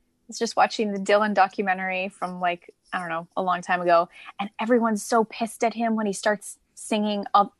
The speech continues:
anything other than folk. But eventually, they're like, "Oh, no, you're still really cool. We think you're great." But it just took 'em some time.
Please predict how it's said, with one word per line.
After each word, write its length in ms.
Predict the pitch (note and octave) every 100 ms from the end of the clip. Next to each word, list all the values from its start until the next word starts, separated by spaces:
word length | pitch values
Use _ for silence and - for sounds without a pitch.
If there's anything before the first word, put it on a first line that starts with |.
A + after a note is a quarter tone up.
| -
anything 380 | A3+ B3 B3 G#3
other 160 | G3+ G#3
than 200 | G3 F3+
folk. 460 | - G#3 B3 - _ _ _ _ _ _ _ _ _ _ _ _ _
But 100 | G4
eventually, 800 | F#4 E4 E4+ - E4+ B3+ A#3 C#4 - _ _ _
they're 120 | - C#4
like, 180 | C#4+
"Oh, 100 | D4+
no, 140 | D4+ D#4
you're 160 | C#4
still 240 | B3+ - C#4
really 260 | C4 C4 B3
cool. 240 | - C4
We 100 | A#3
think 220 | A3 A#3+
you're 120 | A#3 G#3
great." 380 | A#3 C#4 A3+ - _ _
But 100 | F4
it 80 | F4
just 160 | D#4 -
took 160 | D4+
'em 80 | C#4
some 180 | C4 B3
time. 560 | - A#3 C4 A3+ D#3